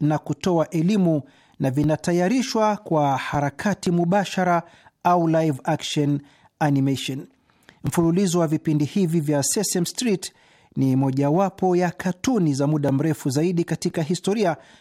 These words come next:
ambazo zinatayarishwa kwa ajili ya watoto na hata watu wazima tangu mwaka elfu moja mia tisa na sitini na tisa. Vipindi hivi vimekuwa maarufu kutokana na filamu zake fupi,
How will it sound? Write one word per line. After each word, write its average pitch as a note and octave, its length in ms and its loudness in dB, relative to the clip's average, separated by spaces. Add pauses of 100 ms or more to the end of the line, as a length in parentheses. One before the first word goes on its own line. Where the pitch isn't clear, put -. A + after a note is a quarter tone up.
(180)
ambazo D3 420 2
zinatayarishwa F3 840 0
kwa D3+ 160 -2
ajili D#3 280 0
ya D3 80 2
watoto F3+ 580 -2
na F3 120 0
hata A3 320 -2
watu D#3+ 280 -2
wazima D3+ 420 0 (320)
tangu F#3 260 0
mwaka G#3+ 300 -2
elfu C#3 220 -4
moja D3 280 0
mia C3+ 240 0
tisa C#3 580 0 (420)
na C#3+ 200 2
sitini D3+ 580 -2
na C3 100 0
tisa. C#3+ 340 -4 (840)
Vipindi A3 300 2
hivi D#3+ 460 2
vimekuwa D#3+ 380 2
maarufu D3+ 500 0
kutokana D#3 520 -2
na D3 100 0
filamu C#3 380 0
zake C3 300 -4
fupi, G#3+ 460 -2